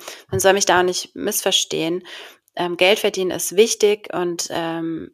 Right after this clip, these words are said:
also zumindest so, wie die Gesellschaft heutzutage aufgebaut ist, brauchen wir, brauchen wir Geld und das, ähm, gar keine Frage. Äh, es geht aber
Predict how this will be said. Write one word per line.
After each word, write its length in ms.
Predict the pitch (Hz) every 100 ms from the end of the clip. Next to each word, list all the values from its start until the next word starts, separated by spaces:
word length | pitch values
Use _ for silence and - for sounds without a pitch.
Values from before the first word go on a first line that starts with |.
| _
also 240 | - - -
zumindest 400 | - 185 190 185
so, 180 | 185 180
wie 100 | 165
die 100 | -
Gesellschaft 600 | 170 160 175 170 160 -
heutzutage 560 | 165 - - - - -
aufgebaut 480 | 262 - - -
ist, 160 | - -
brauchen 380 | - 202 190 160
wir, 180 | 143 -
brauchen 300 | - 214 208
wir 60 | 180
Geld 320 | 185 196 -
und 180 | - 165
das, 260 | 165 - -
ähm, 320 | 165 160 160 - - - - -
gar 100 | -
keine 200 | 180 170
Frage. 400 | - - 160 - - - - - - _ _
Äh, 240 | 175 175
es 120 | - -
geht 180 | 202
aber 300 | 190 185 180